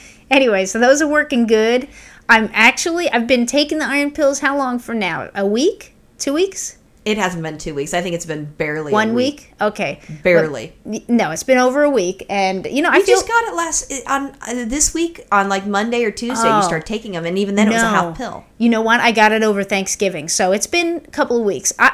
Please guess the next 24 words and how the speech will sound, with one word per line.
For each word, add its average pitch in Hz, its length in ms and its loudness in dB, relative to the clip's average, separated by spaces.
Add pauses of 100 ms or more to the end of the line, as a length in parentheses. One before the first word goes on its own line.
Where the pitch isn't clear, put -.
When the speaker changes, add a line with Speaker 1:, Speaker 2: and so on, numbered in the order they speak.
(140)
Speaker 1:
I 254 80 4
feel 285 220 2
pretty 294 260 -2
good. 330 320 0 (260)
I 226 120 2
haven't 254 320 0
been 269 140 2
as 247 120 -4
cranky. 202 580 -2
Roxanne, 262 520 2
though, 220 80 0
I 196 100 0
can 196 160 -6
tell, 196 500 -2 (280)
is 214 180 2
ready 196 300 0
for 247 120 -4
me 262 140 0
to 247 80 0
be 247 120 -2
cranky, 254 460 -2
'cause 226 160 0
there's 196 200 -2
some 226 280 -2